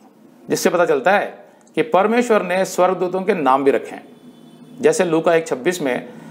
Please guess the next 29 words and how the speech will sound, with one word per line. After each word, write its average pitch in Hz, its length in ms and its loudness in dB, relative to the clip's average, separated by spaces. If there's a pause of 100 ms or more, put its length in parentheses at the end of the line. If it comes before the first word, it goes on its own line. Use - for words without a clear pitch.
(260)
परमेश्वर 202 500 0
ने 202 160 0
जिब्राइल 160 600 2
स्वर्गदूत 170 420 -4
को 165 80 -6
भेजा 120 320 -2 (400)
मरियम 151 300 2
को 180 80 -2
संदेश 185 300 2
देने 165 180 -2
के 117 80 -6
लिए। 98 220 -10 (540)
दूसरा 175 340 4
है 190 160 2
मिकाईल, 151 520 0 (1160)
जिसके 165 220 2
विषय 180 200 -2
में 175 100 0
हमने 156 280 0
दानियल 147 440 2
दस 139 260 0
तेरह 180 480 2
और 127 100 0
प्रकाशित 143 480 0
वाक्य 147 280 -2
बारह 131 340 4
सात 165 380 0
में 139 100 -10
पढ़ा। 101 160 -10